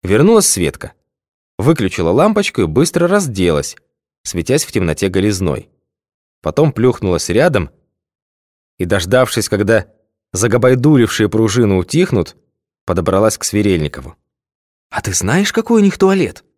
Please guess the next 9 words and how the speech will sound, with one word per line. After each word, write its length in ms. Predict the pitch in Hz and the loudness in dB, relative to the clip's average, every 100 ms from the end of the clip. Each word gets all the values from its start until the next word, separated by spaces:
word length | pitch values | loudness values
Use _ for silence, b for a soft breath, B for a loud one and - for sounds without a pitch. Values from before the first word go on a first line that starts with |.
| _ _ _ _ - | _ _ _ _ -10
шепотом 400 | - 82 76 71 | -6 -4 -4 -6
спросила 520 | - 76 - 71 73 | -6 -6 -4 -4 -4
она. 240 | 73 65 _ _ _ _ _ _ _ - | -4 -10 _ _ _ _ _ _ _ -10
«Какой?» 420 | 78 - 76 60 _ _ _ _ _ | -6 -2 -4 -6 _ _ _ _ _
«Отстой! 680 | 151 180 - - 208 110 76 _ _ _ _ - | -4 -2 -2 2 2 2 -2 _ _ _ _ 0
Просто 360 | 196 196 - | 2 2 2
дырка 460 | 170 151 190 - 127 | 0 2 2 0 0
внизу! 680 | 139 160 160 233 - _ _ _ _ | 2 2 4 2 2 _ _ _ _
Представляешь?» 840 | - 127 - 147 180 226 123 - | -8 -6 -2 -2 0 0 -2 -8